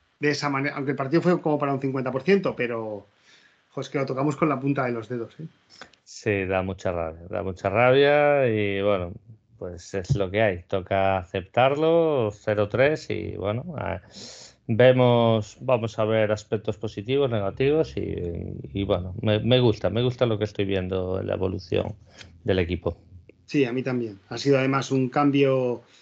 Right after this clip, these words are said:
Speaker 1: esperábamos un partido con un marcador muy alto y luego no ha llegado ninguno de los dos equipos a, a los veinte puntos, ¿no?
Speaker 2: Exactamente.
Speaker 1: O sea que, mm,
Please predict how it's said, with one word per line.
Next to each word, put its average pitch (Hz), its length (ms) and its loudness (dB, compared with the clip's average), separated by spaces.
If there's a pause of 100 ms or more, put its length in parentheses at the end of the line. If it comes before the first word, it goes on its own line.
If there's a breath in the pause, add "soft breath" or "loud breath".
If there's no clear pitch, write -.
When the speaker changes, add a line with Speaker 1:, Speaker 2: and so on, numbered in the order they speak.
(160 soft breath)
Speaker 1:
esperábamos 139 480 0
un 151 160 4
partido 147 380 0
con 131 140 0
un 139 200 4
marcador 143 400 0
muy 147 160 2
alto 190 480 0
y 123 360 -2
luego 131 240 -2
no 151 80 2
ha - 20 4
llegado 131 220 2
ninguno 131 300 2
de 127 60 0
los 123 120 0
dos 123 120 0
equipos 120 300 -4
a, 117 300 -6
a 117 40 -2
los 117 140 -2
veinte 117 220 -2
puntos, 127 440 -2
¿no? 160 120 -8 (480 soft breath)
Speaker 2:
Exactamente. 98 580 -2 (600)
Speaker 1:
O 113 100 -12
sea 107 200 -10
que, 110 200 -10
mm, 101 220 -12